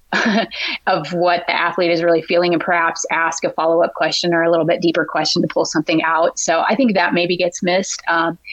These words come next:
and having some time to reflect. Yeah, I think it's a lot easier to put words together. Sometimes in the moment, it's just like, "Oh, I can't get any words out. You know, I can't really get what's in me out and what's important out." And so having that twenty-four hours or a little bit of time to reflect just gives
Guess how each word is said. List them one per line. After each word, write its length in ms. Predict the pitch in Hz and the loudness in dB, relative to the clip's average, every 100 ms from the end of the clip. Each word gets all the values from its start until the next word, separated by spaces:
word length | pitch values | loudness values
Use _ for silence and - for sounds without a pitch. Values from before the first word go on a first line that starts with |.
| - - | -8 -4
and 80 | - | 0
having 280 | 208 240 262 | 0 2 2
some 140 | 254 | 0
time 200 | 208 - | 0 0
to 80 | 196 | 2
reflect. 680 | 175 165 - 170 185 - - - - - - _ _ _ | 2 0 2 2 0 -4 -14 -18 -20 -20 -20 _ _ _
Yeah, 380 | 226 240 202 165 - | 0 4 4 2 0
I 120 | 247 | -2
think 280 | 220 277 247 | 0 0 0
it's 240 | 226 - - - | -2 -4 -8 -2
a 80 | |
lot 220 | 214 214 202 | 0 0 -2
easier 280 | 214 214 | -2 0
to 80 | 196 | 0
put 220 | 180 226 | 0 -2
words 300 | 165 175 180 | 0 0 0
together. 360 | - 185 185 202 | -2 0 2 2
Sometimes 380 | 196 240 269 240 | 0 0 2 2
in 80 | 208 | 2
the 60 | |
moment, 400 | 180 185 185 180 | 2 2 2 0
it's 200 | 180 180 | 0 -2
just 240 | - 170 - | -2 -2 0
like, 260 | 165 170 - - | 0 -2 -6 -6
"Oh, 60 | 202 | -6
I 80 | 196 | -4
can't 180 | 190 | -2
get 140 | 175 170 | 0 2
any 200 | 175 165 | 2 2
words 300 | 170 175 175 | 2 2 0
out. 300 | 170 160 185 | 0 0 2
You 100 | 180 | 2
know, 60 | |
I 60 | 180 | 0
can't 260 | - 214 - | -2 -4 0
really 260 | 185 180 | 2 2
get 340 | 175 170 160 - _ _ _ | 2 2 0 -2 _ _ _
what's 220 | - 190 - | -2 -2 -2
in 240 | 196 180 | 0 2
me 200 | 175 175 | 0 0
out 380 | 175 170 165 - _ - | 0 0 0 -4 _ -2
and 340 | 185 180 220 | 0 0 0
what's 320 | 185 196 185 | 2 2 2
important 540 | 185 175 190 175 170 - | 0 0 2 2 2 0
out." 320 | 160 165 - | 0 0 0
And 120 | - 175 | 0 0
so 140 | 185 | 0
having 320 | 175 185 180 | 0 0 2
that 340 | 170 165 - - | 2 0 -2 -4
twenty-four 440 | - 180 170 175 | -2 -2 0 2
hours 420 | 165 170 170 170 | 2 2 2 4
or 60 | 175 | 4
a 60 | |
little 140 | 175 165 | 4 4
bit 100 | 165 | 0
of 80 | 156 | 0
time 200 | 165 160 | -2 0
to 60 | |
reflect 440 | 165 160 - 170 - | 0 0 -2 -4 -2
just 240 | 165 - | -2 0
gives 300 | 196 170 - | -2 -2 -6